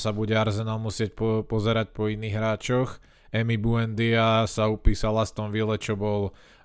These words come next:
v prípade, ak by Odegaard dostal v Reále, asi prvá možnosť pre Arsenal. Takže to-, toto sa trošku obávam, že čo na tej pozícii kreatívneho stredného záložníka, pretože Emil Smith Rowe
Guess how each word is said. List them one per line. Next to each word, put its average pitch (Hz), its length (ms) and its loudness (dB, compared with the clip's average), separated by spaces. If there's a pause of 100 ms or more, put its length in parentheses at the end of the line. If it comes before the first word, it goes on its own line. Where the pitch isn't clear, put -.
v - 80 -20
prípade, 107 800 0 (240)
ak 104 160 0
by 107 240 0
Odegaard 101 400 0
dostal 104 400 -2
v 104 160 0
Reále, 104 240 0
asi 101 240 -2
prvá 104 400 2
možnosť 104 480 -8
pre 110 160 -4
Arsenal. 107 640 -2 (480)
Takže 107 800 2
to-, 127 160 4 (160)
toto 135 240 0
sa 131 160 0
trošku 131 400 0
obávam, 120 560 0 (560)
že 101 240 0
čo 113 320 0
na 104 160 -4
tej 107 160 0
pozícii 101 560 0
kreatívneho 101 720 -2
stredného 104 480 -4
záložníka, 101 720 -2
pretože 101 560 0 (160)
Emil 107 240 -4
Smith 104 320 -6
Rowe 104 400 -2